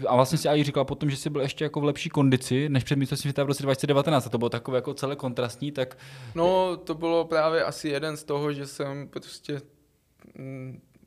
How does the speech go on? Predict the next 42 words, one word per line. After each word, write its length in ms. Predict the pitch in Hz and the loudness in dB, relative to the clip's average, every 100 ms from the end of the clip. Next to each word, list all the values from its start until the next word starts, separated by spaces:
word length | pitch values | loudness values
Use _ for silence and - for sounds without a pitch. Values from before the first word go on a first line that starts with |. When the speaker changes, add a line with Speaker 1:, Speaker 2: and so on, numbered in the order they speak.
| - | -16
Speaker 2:
v 80 | 147 | -8
době, 240 | 139 147 | -4 -2
když 160 | 143 139 | -4 -6
jsem 140 | 151 | -6
jako 220 | 147 147 | -6 -6
šel 180 | 143 151 | -6 -6
po 140 | 147 139 | -6 -6
tréninku 460 | 151 147 139 147 | -4 -2 -4 -6
zase 300 | 139 139 151 | -6 -8 -8
stříhat 640 | 143 - 143 151 143 147 143 | -10 -8 -6 -2 -2 -2 -2
a, 280 | 131 135 139 - - - | -4 -6 -10 -20 -20 -12
Speaker 1:
Mhm. 200 | 120 123 | -6 -4
Speaker 2:
a 40 | 127 | -2
tehdy 240 | 143 143 | -2 -2
se 100 | 151 | -4
to 120 | 147 | -2
tak 140 | 147 147 | 0 0
nakupilo, 560 | 143 - 143 143 143 | -2 -6 -4 -2 0
že 160 | 139 139 | -2 -6
jsem, 340 | - 139 139 | -8 -6 -6
kdybych 280 | 135 139 143 | -6 -4 -4
jako 200 | 139 156 | -4 -2
líp 180 | 143 143 | -2 0
regeneroval, 720 | 139 135 135 135 139 143 139 | -2 -2 -2 0 0 2 0
tak 160 | 143 131 | 0 -2
by 120 | 135 | 0
Speaker 1:
Mhm. 80 | 127 | 0
Speaker 2:
asi 260 | 131 139 | -2 -6
do 120 | 135 135 | -6 -4
toho 380 | 135 139 135 | -4 -4 -4
všeho 320 | 131 - 139 139 | -6 -6 -4 -4
nedošlo. 540 | 123 131 - 156 165 - 127 | -6 -8 -6 -6 -6 -10 -4
Speaker 1:
Mhm. 240 | 117 131 - | -2 -2 -6
Speaker 2:
Byl 180 | 147 143 | -4 -4
to 140 | 143 147 | -2 0
teda 440 | 147 151 143 127 | 4 4 4 0
tříslo, 440 | 131 - 135 156 170 | -4 -10 -6 -4 -2
hlavně 280 | 139 139 | -2 -4
mě 160 | 160 131 | -8 -8
bolelo. 360 | 139 131 139 110 | -6 -4 -2 -2
Speaker 1:
Mhm. 120 | 113 - - _ _ _ - | -4 -8 -20 _ _ _ -6
Speaker 2:
A 280 | 131 135 | -2 0